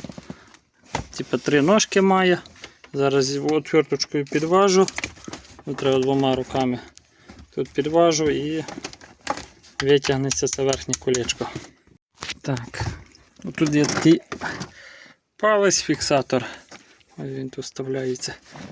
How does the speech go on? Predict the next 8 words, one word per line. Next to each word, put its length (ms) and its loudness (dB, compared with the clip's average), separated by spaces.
Просто 280 -2
отверткою 540 -4
нажимаєте 640 -2
збоку, 400 -4
цей 160 -8
фіксатор 600 -6
сюди 260 -6
виходить. 600 0